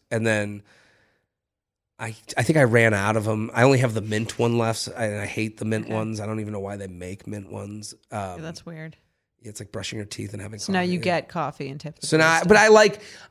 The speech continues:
Speaker 1: I'm someone who likes the coffee experience. Like,
Speaker 2: Right.
Speaker 1: I like
Speaker 2: You're, you're,
Speaker 1: going to
Speaker 2: you're
Speaker 1: the
Speaker 2: out
Speaker 1: place,
Speaker 2: and about.
Speaker 1: sitting out,
Speaker 2: Yeah.
Speaker 1: staring into the void. I, I mean, when I go to, like, I was in La Jolla last weekend, some of the best coffee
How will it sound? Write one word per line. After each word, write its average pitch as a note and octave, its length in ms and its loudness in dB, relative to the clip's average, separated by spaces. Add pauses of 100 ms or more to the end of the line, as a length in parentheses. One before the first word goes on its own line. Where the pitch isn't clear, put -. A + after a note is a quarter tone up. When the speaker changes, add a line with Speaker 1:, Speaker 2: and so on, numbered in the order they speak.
Speaker 1:
I'm G#3+ 440 2
someone F3 300 6
who D3+ 120 8
likes C#3+ 480 2
the - 140 -2
coffee B2 760 6
experience. - 1080 -6
Like, A#2+ 160 2
Speaker 2:
Right. A#2+ 120 8
Speaker 1:
I C3+ 40 8
like C#3 380 6 (160)
Speaker 2:
You're, F#4+ 180 0
you're, F#4+ 200 2
Speaker 1:
going D4 320 10
to - 40 4
Speaker 2:
you're - 100 6
Speaker 1:
the F4+ 60 8
Speaker 2:
out F#4 120 10
Speaker 1:
place, E4 100 0
Speaker 2:
and D#4+ 80 6
about. A#3 180 10
Speaker 1:
sitting D3 280 6
out, A#2+ 400 4
Speaker 2:
Yeah. F3+ 160 0
Speaker 1:
staring C3+ 720 4
into B2+ 240 0
the A#2+ 100 2
void. A#2 640 2
I, C#3 300 2
I D#3 60 6
mean, E3+ 140 8
when D#3+ 100 8
I F#3 100 6
go G#3 160 6
to, F3+ 80 10
like, D#3+ 160 6
I D#3+ 40 10
was F3+ 120 8
in F3+ 80 6
La D#3 80 8
Jolla E3 240 8
last F3+ 240 2
weekend, F#3+ 320 0 (680)
some F3+ 200 4
of E3+ 80 4
the C#3+ 80 2
best E3 420 2
coffee E3 760 6